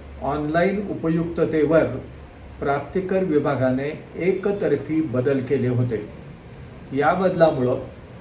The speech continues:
कलम सत्त्याऐंशी अंतर्गत सात लाख रुपये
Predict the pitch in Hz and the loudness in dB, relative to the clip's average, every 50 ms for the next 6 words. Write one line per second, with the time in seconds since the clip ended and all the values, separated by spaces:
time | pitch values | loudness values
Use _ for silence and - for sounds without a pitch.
0 | - - - 147 143 160 165 170 165 165 - 160 - - - - 180 190 208 190 | -18 -8 -2 0 2 2 4 2 2 -2 -2 -4 -4 -4 -4 -2 0 0 0 0
1 | - 208 190 160 156 160 - 165 - 135 143 123 107 - - - - - - - | 2 2 2 2 2 0 -2 -4 -2 0 0 0 0 -2 -6 -14 -18 -20 -20 -20
2 | - - - - - - - 143 139 143 151 151 - 170 170 180 180 - 180 180 | -20 -20 -18 -18 -18 -10 -4 -2 0 0 -2 -2 -2 0 0 0 0 -2 -6 -4
3 | 180 180 185 208 208 - - - | 0 0 0 0 -2 -6 -8 -14